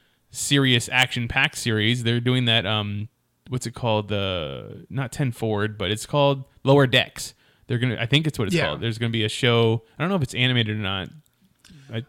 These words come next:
Speaker 2: I don't
Speaker 1: think
Speaker 2: think it
Speaker 1: they
Speaker 2: was
Speaker 1: said
Speaker 2: animated.
Speaker 1: they might be animated.
Speaker 2: Did, was that a thing?
Speaker 1: It
Speaker 2: I
Speaker 1: might
Speaker 2: remember
Speaker 1: be.
Speaker 2: that.
Speaker 1: But it's going to be,
Speaker 2: Is it
Speaker 1: uh,
Speaker 2: BoJack
Speaker 1: the
Speaker 2: Horseman?
Speaker 1: rest of the crew that is, um, yeah. So I, I mean that, that could be a show that they're gonna be able to do for that kind of thing. But I don't know.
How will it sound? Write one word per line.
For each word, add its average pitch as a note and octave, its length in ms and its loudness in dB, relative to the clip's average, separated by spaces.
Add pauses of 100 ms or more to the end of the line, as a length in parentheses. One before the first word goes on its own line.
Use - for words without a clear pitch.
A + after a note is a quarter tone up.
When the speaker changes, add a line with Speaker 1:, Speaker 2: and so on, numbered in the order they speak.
(100)
Speaker 2:
I A#2 60 -6
don't G3+ 140 -4
Speaker 1:
think - 0 -
Speaker 2:
think C3+ 140 0
it E3+ 60 -4
Speaker 1:
they C#3+ 80 4
Speaker 2:
was C3 100 2
Speaker 1:
said C#3 80 2
Speaker 2:
animated. B2+ 140 2
Speaker 1:
they A#2 60 2
might A2+ 240 0
be A#2+ 160 2
animated. G#2 520 -2
Speaker 2:
Did, C#3 200 -8
was E3+ 80 -2
that F#3+ 80 -4
a G3 60 -4
thing? C4 160 -6 (160)
Speaker 1:
It B2+ 60 -2
Speaker 2:
I A#2+ 40 0
Speaker 1:
might B2 280 2
Speaker 2:
remember - 20 -6
Speaker 1:
be. G2 160 2
Speaker 2:
that. E3+ 220 -2 (260)
Speaker 1:
But C3+ 180 8
it's C3+ 140 2
going C#3 220 4
to B2+ 60 2
be, B2 200 6
Speaker 2:
Is B2+ 100 6
it - 60 6
Speaker 1:
uh, A2 80 8 (120)
Speaker 2:
BoJack D#3 120 4
Speaker 1:
the - 60 -6
Speaker 2:
Horseman? B2+ 300 2
Speaker 1:
rest B2+ 240 4
of B2 60 2
the A#2 60 4
crew A#2+ 640 4 (380)
that G#2+ 280 2
is, G#2 420 2
um, G2+ 1300 -4 (800)
yeah. A2+ 360 -2
So C#3 440 0
I, C3 300 -6 (120)
I - 40 -10
mean D3+ 160 -4
that, E3+ 240 -6
that F3+ 180 0
could F3 140 -2
be E3+ 120 2
a D#3+ 60 2
show D#3+ 240 0
that D3 240 -2
they're D3+ 140 0
gonna C#3+ 200 -2
be C#3+ 140 2
able C#3+ 160 0
to C3+ 80 -2
do C3+ 360 0
for A#2 420 -2
that A#2+ 360 2
kind A#2+ 160 2
of A#2 80 0
thing. A#2+ 280 0
But G#2+ 200 -8
I A#2 80 -2
don't A2 120 0
know. D#2+ 140 -6